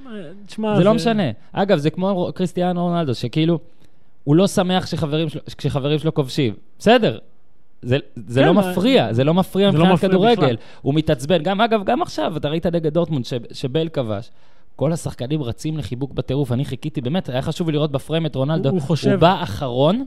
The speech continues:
Speaker 1: כן, הוא חושב בראש,
Speaker 2: כיף.
Speaker 1: "למה זה לא אני?" כאילו.
Speaker 2: כן, הוא בא אחרון.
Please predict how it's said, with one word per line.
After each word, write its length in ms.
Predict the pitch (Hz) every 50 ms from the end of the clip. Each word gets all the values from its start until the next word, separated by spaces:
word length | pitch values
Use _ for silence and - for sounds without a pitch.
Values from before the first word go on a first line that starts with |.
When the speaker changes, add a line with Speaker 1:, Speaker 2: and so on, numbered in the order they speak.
| - -
Speaker 1:
כן, 120 | - 170
הוא 80 | 170 160
חושב 240 | - 170 208 208 170
בראש, 120 | 175 170 147 -
Speaker 2:
כיף. 80 | 196 196
Speaker 1:
"למה 120 | 202 208
זה 120 | 165 160 170
לא 140 | 175 175
אני?" 200 | 175 185 190 165
כאילו. 160 | - - 131 -
Speaker 2:
כן, 80 | - -
הוא 140 | - 139 143
בא 160 | 175 190 208
אחרון. 600 | 196 101 - 180 165 160 165 185 156 120 107 110